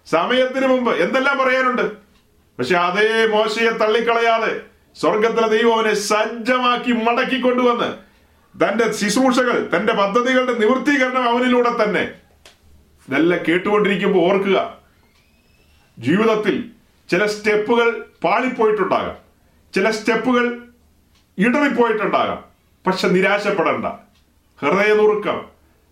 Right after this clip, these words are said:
തകർന്നൊന്നുറുങ്ങിയൊരു ഹൃദയത്തോടെ അത്യുന്നതന്റെ സന്നിധിയിലായിരിക്കുമെങ്കിൽ അവൻ നമ്മെ യഥാസ്ഥാനപ്പെടുത്തും. പദ്ധതികളുടെ നിവൃത്തീകരണം നമ്മിലൂടെ തന്നെ നടത്തും.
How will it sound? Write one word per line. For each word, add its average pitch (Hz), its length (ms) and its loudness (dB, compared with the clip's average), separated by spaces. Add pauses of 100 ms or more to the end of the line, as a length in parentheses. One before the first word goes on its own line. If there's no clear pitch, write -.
(120)
തകർന്നൊന്നുറുങ്ങിയൊരു 226 840 0
ഹൃദയത്തോടെ 233 880 0 (420)
അത്യുന്നതന്റെ 233 520 0
സന്നിധിയിലായിരിക്കുമെങ്കിൽ 233 1120 0 (600)
അവൻ 202 240 0
നമ്മെ 196 200 -2
യഥാസ്ഥാനപ്പെടുത്തും. 180 1000 -2 (420)
പദ്ധതികളുടെ 240 600 0
നിവൃത്തീകരണം 262 760 0
നമ്മിലൂടെ 277 600 2
തന്നെ 277 300 0
നടത്തും. 277 460 0